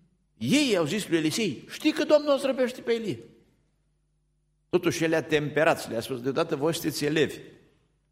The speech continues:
E bine să știți, dar nu știți voi încă de predicat și de prorocit. Voi tăceți.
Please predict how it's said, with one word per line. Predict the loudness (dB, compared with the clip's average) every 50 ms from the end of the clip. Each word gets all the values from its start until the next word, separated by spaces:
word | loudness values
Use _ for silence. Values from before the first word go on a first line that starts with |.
| _ _ _ _ _ _ _ _
E | _ -10
bine | -8 -4 -2 -2 -2
să | -2 -2 -2
știți, | -4 -4 -4 -6 -6 -4 -4 -6 -8 -10 -12 -20 -20 -20 _ _
dar | _ -2 -2 -2 -2 -4 -6
nu | -10 -12 -12
știți | -12 -12 -10 -8 -6 -2
voi | -2 0 0
încă | 0 -2 -4
de | -4 -2 -4 -2
predicat | -2 -2 -2 -2 -4 -2 -2 -2 -2 -2
și | -6 -6
de | -6 -6
prorocit. | -6 -4 -4 -2 -2 -2 -4 -4 -8 -10 -10 -12 -18 -20 _ _ _ _ _ _
Voi | _ -4 -4 -2
tăceți. | -4 -6 -4 -2 -2 -2 -2 -6